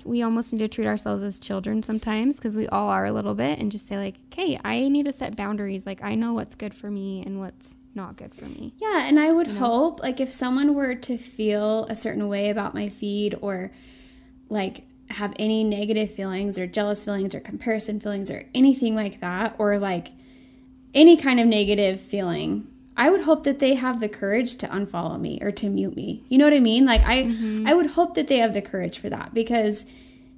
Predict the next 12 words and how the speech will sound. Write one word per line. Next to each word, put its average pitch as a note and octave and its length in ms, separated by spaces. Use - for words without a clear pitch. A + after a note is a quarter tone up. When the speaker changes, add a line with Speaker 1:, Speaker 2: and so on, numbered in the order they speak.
Speaker 2:
it's A#3 380
not B3 340
worth, G3+ 560
like, G3+ 240
having A3 400
those A3 300
feelings. G#3+ 500
It's A#3 100
just B3+ 160
not A#3+ 140
worth A3 240
it. - 200